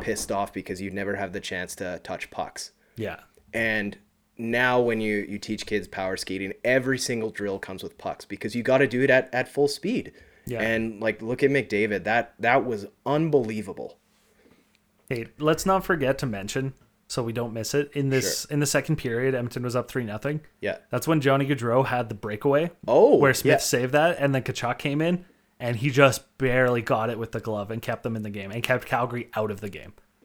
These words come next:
Speaker 1: <laughs>
Speaker 2: Did not give them any slice of hope whatsoever.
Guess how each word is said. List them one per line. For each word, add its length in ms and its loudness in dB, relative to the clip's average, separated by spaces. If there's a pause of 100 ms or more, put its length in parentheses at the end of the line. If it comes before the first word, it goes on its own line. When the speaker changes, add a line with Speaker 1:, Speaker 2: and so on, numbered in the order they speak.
(220)
Speaker 1:
<laughs> 840 -6
Speaker 2:
Did 180 8
not 220 6
give 140 4
them 140 0
any 180 0
slice 320 -2
of 100 -8
hope 300 -10
whatsoever. 540 -10